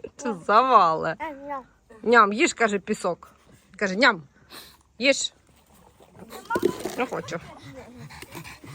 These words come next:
Що? Боті будемо обувати чи ні?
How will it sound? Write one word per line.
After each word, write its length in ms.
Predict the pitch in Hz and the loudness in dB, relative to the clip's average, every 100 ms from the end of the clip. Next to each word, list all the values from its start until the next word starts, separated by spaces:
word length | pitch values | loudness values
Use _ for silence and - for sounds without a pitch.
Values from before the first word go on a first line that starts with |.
| - - | -14 2
Що? 240 | 277 320 - - - - - - - - - - 339 | 4 4 0 -14 -18 -18 -18 -18 -18 -18 -18 -16 -6
Боті 320 | 214 294 247 | 0 0 2
будемо 300 | 240 381 302 | 0 2 2
обувати 340 | 220 208 208 180 | 2 2 0 0
чи 160 | - | -2
ні? 180 | 262 190 | -2 0